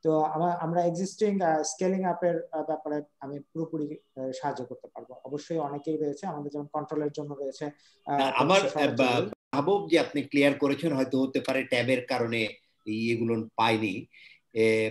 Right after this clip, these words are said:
Speaker 2: উম, এবং, আহ, মানে বিকল্প জ্বালানি নিয়ে আমরা যা-, যাই করি, মানে একটা বিষয় আমাদেরকে অবশ্যই, অবশ্যই বিবেচনায় রাখতে হবে। তার কারণ রিসার্চকে ইন্ডাস্ট্রির সাথে tag করতে হবে। কারণ, আহ, মানে রিসার্চকে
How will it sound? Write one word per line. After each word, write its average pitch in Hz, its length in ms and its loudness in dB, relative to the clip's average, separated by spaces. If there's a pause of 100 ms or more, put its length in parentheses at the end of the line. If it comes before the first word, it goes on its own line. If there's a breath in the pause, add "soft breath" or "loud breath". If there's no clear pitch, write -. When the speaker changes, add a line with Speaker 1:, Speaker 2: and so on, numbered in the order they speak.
(120)
Speaker 2:
উম, 110 360 -6
এবং, 196 320 2
আহ, 131 220 -4
মানে 127 560 0
বিকল্প 196 600 6
জ্বালানি 185 480 6
নিয়ে 208 220 0
আমরা 160 320 0
যা-, 131 600 0 (140)
যাই 143 380 4
করি, 160 500 6 (540 soft breath)
মানে 113 280 -6
একটা 208 320 2
বিষয় 185 340 2
আমাদেরকে 202 400 2
অবশ্যই, 190 460 6
অবশ্যই 190 340 2
বিবেচনায় 175 560 2
রাখতে 151 360 2
হবে। 104 340 0 (380 soft breath)
তার 127 120 0
কারণ 156 300 2
রিসার্চকে 151 760 4
ইন্ডাস্ট্রির 180 580 4
সাথে 185 300 -4
tag 139 200 2 (100)
করতে 127 260 0
হবে। 92 240 -6 (420 soft breath)
কারণ, 120 200 -2
আহ, 139 220 -6 (100)
মানে 110 240 -2
রিসার্চকে 208 800 4